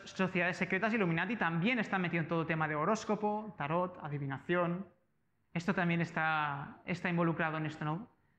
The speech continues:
Pues veíamos también cómo la sociedad teosófica lo que quería era precisamente esto, ¿no? Que nosotros practi-, practicáramos este tipo de, de, pues de técnicas para que luego se nos abriera ese tercer ojo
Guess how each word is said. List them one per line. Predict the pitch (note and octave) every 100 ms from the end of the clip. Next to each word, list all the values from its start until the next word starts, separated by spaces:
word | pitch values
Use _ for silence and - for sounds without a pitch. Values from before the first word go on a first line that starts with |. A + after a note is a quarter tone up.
| _ _ _ _ _ -
Pues | F3 - -
veíamos | D#3 F3+ F#3+ G#3
también | A3 A3 B3 A#3
cómo | G#3+ A#3 C4 B3+ -
la | D#3+ -
sociedad | - - E3 E3
teosófica | F#3 F#3 G#3+ A#3 B3+
lo | G3+
que | D3+
quería | F3+ F3 G3 F#3+
era | G#3 A#3+
precisamente | F3 E3 F#3 F#3+ F3+
esto, | G3+ D#3
¿no? | E3 A#3+
Que | D#3+
nosotros | D3 D#3 A#3 A#3+ - -
practi-, | F3+ E3 E3 D#3 E3 - -
practicáramos | D3 D#3 D#3 D#3+ G3 G#3
este | G3+ - G3
tipo | F#3+ G3 G3+
de, | G3+ G#3+ - - -
de, | E3+ F3 E3+ D#3+ D#3 D3+ E3+ - - -
pues | D#3+ C#3+
de | D#3
técnicas | G#3+ G#3+ G#3+ G3+ G#3+ D4 - - - _ _ _ _ _
para | - D#3+ E3+
que | E3
luego | E3 F#3+
se | A3+ G#3 F#3+
nos | F#3 F3
abriera | E3 G#3 B3 F#3 F#3
ese | G3+ F#3
tercer | G#3 G3+ A#3+
ojo | A#3+ B3 B3+